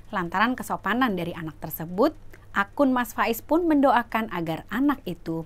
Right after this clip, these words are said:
menjadi pengusaha yang besar. Sontak video yang diunggah pada Rabu satu September lalu itu menjadi viral di media sosial. Banyak warganet yang mengaku terharu dengan perjuangan sang anak itu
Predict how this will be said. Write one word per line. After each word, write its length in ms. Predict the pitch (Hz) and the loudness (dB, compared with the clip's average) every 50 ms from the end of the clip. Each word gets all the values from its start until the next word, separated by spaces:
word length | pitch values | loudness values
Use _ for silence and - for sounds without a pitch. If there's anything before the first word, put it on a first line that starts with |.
| 175 | -6
menjadi 320 | 185 170 160 185 160 165 160 | -8 -6 -4 -4 -4 -6 -6
pengusaha 640 | - - 254 262 247 214 175 - 170 160 - 165 | -6 -4 -2 -2 -2 -2 -4 -6 -8 -8 -8 -10
yang 160 | 160 156 160 147 | -10 -10 -12 -12
besar. 400 | 151 143 - - 143 147 - - - - - - - - - - - - - - - - - - - - - - | -10 -10 -10 -10 -10 -12 -14 -16 -18 -18 -18 -20 -18 -18 -18 -18 -16 -16 -16 -16 -18 -18 -20 -18 -18 -18 -18 -6
Sontak 400 | - - 302 311 302 277 311 302 - - | 4 10 10 10 12 12 8 6 6 4
video 320 | 302 277 240 254 294 294 | 4 4 6 8 8 10
yang 80 | 285 262 254 254 | 10 8 8 6
diunggah 320 | 254 247 254 285 - 294 | 4 6 6 6 6 4
pada 160 | - 202 190 | 2 2 2
Rabu 320 | 175 180 196 226 262 233 226 190 | 2 4 6 4 6 4 2 0
satu 240 | - 185 165 - 160 | -2 -4 -4 -6 -6
September 480 | - - - - - - 156 160 156 151 | -8 -8 -8 -8 -8 -8 -6 -6 -6 -6
lalu 400 | 156 156 151 151 151 - 160 151 | -6 -6 -6 -6 -6 -6 -8 -8
itu 160 | - - 214 | -4 -2 -2
menjadi 400 | 214 202 180 160 170 165 165 156 | 0 0 0 -2 -2 -2 -2 -4
viral 480 | - - 185 180 196 190 202 202 202 | -6 -6 -4 -2 0 0 0 0 0
di 80 | 214 220 | -2 -2
media 240 | 233 202 165 151 143 | -2 -4 -4 -6 -6
sosial. 440 | - - 123 - - 139 135 - - - - - - - - - - - - - - | -8 -10 -12 -10 -10 -10 -10 -10 -12 -14 -16 -16 -16 -16 -18 -18 -18 -18 -18 -14 -8
Banyak 480 | - 151 147 147 151 180 - - - | -8 -8 -6 -4 0 0 0 0 -2
warganet 560 | 175 160 151 147 147 143 143 156 196 220 220 | -8 -8 -8 -8 -8 -8 -4 -4 -4 -4 -4
yang 160 | 196 180 160 165 | -6 -6 -6 -6
mengaku 400 | 170 160 151 151 - - - - | -6 -6 -8 -8 -6 -4 -4 -4
terharu 560 | - - 170 156 175 180 208 - 277 254 190 | -4 -6 -6 -4 -6 -4 -2 0 0 0 0
dengan 240 | 156 165 165 165 160 | 0 -2 -4 -6 -6
perjuangan 560 | - 170 160 156 175 190 196 202 220 226 226 | -6 -8 -8 -6 -4 -4 -4 -4 -4 -4 -6
sang 320 | 220 - - 254 254 254 | -8 -6 -4 -4 -4 -4
anak 320 | - 233 240 233 220 220 - | -4 -4 -4 -4 -6 -6 -8
itu 320 | 254 - - 214 147 147 | -8 -4 -2 -2 -2 -4